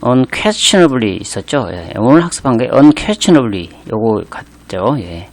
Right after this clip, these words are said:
Q U E S T I O N A B L Y. unquestionably. 예, 오늘 배운 건 요거네요. 예. News is not always unquestionably true.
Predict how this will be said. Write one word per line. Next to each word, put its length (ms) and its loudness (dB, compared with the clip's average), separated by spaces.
Q 160 -2
U 160 0
E 280 -2
S 280 -8
T 220 -8
I 140 -4
O 120 -6
N 180 -8
A 340 -4
B 200 -6
L 160 -6
Y. 240 -10
unquestionably. 1040 2
예, 280 -10
오늘 340 6
배운 180 6
건 120 6
요거네요. 680 2
예. 220 -14
News 480 6
is 240 0
not 460 6
always 600 0
unquestionably 920 0
true. 520 0